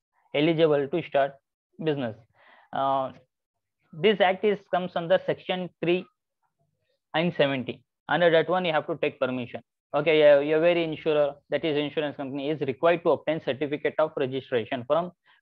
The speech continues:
Control of Insurance, under which act means Insurance Act nineteen thirty-eight, they have to take. By making payment of, by paying fees, okay, uh, registration fees they have to pay and they have to register.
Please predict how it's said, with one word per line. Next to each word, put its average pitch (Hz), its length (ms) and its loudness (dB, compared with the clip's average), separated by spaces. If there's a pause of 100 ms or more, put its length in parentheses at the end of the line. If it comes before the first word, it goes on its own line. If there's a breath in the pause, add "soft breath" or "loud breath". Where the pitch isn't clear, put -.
Control 156 320 2
of 160 140 2 (680 soft breath)
Insurance, 156 500 -4
under 160 240 2
which 165 200 0
act 147 180 0
means 156 160 -6
Insurance 143 480 -2
Act 131 160 0
nineteen 127 260 -6
thirty-eight, 147 380 0
they 147 100 4
have 123 160 0
to 170 80 -2
take. - 220 -8 (340 soft breath)
By 170 100 4
making 190 500 0
payment 160 420 2
of, 147 160 4 (320)
by 175 520 -2
paying 180 440 2
fees, 151 240 2
okay, 135 240 -2
uh, 139 260 -8 (160)
registration 143 580 -4
fees 139 220 -2
they 135 80 2
have 120 220 2
to 120 60 -8
pay 151 120 -2
and 127 180 -2
they 120 60 -2
have 120 160 -2
to 175 80 -4
register. 127 400 -4